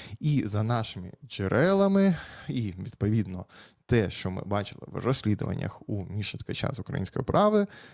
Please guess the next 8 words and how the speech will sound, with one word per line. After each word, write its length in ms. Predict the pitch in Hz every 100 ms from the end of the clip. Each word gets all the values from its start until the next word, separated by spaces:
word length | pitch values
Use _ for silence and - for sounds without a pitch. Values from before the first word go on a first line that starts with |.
| -
е, 500 | 147 151 151 147 120 _ _ _ 117
ось 300 | 104 - -
на 160 | 95 90
цей 240 | - -
Сенсбанк 640 | - - 85 - 175 202 -
впливав 760 | - - - 156 151 98 -
прямо 360 | - - 92 -
Міндіч 640 | 95 107 175 202 196 180